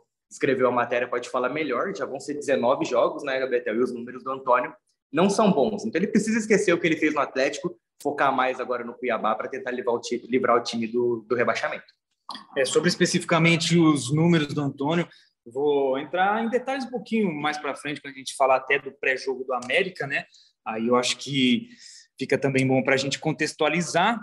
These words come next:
Speaker 2: mas agora passado esse assunto do Atlético Paranaense, a gente até deixa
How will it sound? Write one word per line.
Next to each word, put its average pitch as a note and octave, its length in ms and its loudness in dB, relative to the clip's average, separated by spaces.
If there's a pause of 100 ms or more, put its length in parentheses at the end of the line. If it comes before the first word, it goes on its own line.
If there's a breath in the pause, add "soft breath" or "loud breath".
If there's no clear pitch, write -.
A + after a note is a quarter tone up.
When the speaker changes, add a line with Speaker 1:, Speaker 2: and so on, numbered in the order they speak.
(140)
Speaker 2:
mas F3+ 580 -4
agora E3+ 420 -2
passado E3 520 -4
esse D#3+ 160 -8
assunto D#3 600 -14
do D#3 140 0
Atlético D3 500 -2
Paranaense, E3+ 720 0
a D3+ 40 2
gente D3 200 -6
até D3+ 200 -2
deixa D3+ 260 -2